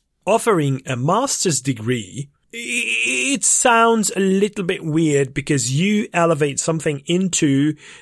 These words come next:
the scientific level, and based on what the university publicizes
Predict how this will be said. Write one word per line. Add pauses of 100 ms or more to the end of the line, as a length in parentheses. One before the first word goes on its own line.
(100)
the
scientific
level, (280)
and
based
on
what
the
university
publicizes